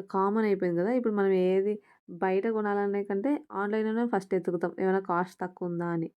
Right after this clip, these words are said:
కాబట్టి అంతలా మనము ఇప్పుడు ప్రజెంట్ స-, జనరేషన్ ఈ మార్కెట్స్‌ని బాగా వాడుతుందన్నమాట. నెక్స్ట్ చూడండి, ఈ మార్కెట్లు అంటున్నాం. మనము మన వద్ద ఉన్న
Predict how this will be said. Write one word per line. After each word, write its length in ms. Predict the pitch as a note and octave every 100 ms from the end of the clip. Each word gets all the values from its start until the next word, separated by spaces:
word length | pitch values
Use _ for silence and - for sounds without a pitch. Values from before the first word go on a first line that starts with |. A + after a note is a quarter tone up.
| _
కాబట్టి 340 | - F#3 F#3 C#4
అంతలా 440 | F#3+ F#3 G3 G#3
మనము 320 | G#3+ G#3+ G#3 G3+ F3+ F#3 - _ _ -
ఇప్పుడు 500 | - G#3 G3+ A3+ G#3+ G3
ప్రజెంట్ 460 | G3 F#3 G3+ G#3+ A3
స-, 200 | A3 G#3 G3+ G3 F#3+
జనరేషన్ 600 | F#3 F#3+ F#3 G3 G#3 G#3 G#3+ F#3+ F#3 F#3 _ _ _ _ _ _ _ _ _ - -
ఈ 100 | A3
మార్కెట్స్‌ని 680 | A#3+ G#3+ G3+ G3+ G3 F#3+ B3+ F#4 F#4 F#3
బాగా 300 | G3 F3+ F#3+
వాడుతుందన్నమాట. 760 | G3 E3 D#3+ - E3 D#3 D#3 D3+ D#3+ - - G3
నెక్స్ట్ 260 | A#3 A#3+
చూడండి, 380 | B3+ A#3 A3+ B3+ C#4 _ _ _ _ -
ఈ 160 | A3 B3+
మార్కెట్లు 560 | A#3+ G#3+ F#3+ F#3+ F#3+ F#3+
అంటున్నాం. 440 | F3 E3+ D#3+ D#3 - _ A3
మనము 300 | A3+ B3 A#3+ G#3+ G#3+ _ _ -
మన 200 | G3+ G#3 G#3 G3+
వద్ద 300 | G3 G3 F#3 B3
ఉన్న 220 | B3